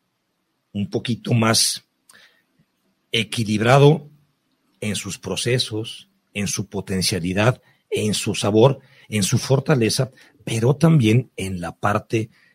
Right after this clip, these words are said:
de lo que le denominamos la secura del vino. Y para una dona que puede ir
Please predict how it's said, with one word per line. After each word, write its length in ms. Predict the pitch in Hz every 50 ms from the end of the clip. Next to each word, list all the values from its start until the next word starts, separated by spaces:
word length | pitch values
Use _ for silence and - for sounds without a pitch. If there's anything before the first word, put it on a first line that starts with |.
| _ _ -
de 140 | 95 95 92
lo 160 | 95 92 -
que 120 | - 98
le 120 | 90 92 85
denominamos 800 | 90 87 87 85 87 90 92 95 101 113 110 - - - _ _ _ _ _ - - - - _
la 200 | - 90 85 85
secura 540 | - - - 98 - - - 120 127 120 113
del 140 | 110 107 107
vino. 340 | 123 135 131 113 92 85 _ _ - - - _ -
Y 100 | 110 -
para 280 | - - 101 101 104
una 260 | 107 143 160 170 165 143
dona 380 | 135 127 127 113 113 113 101
que 140 | - - 95
puede 260 | - - 113 107 110
ir 120 | 120 113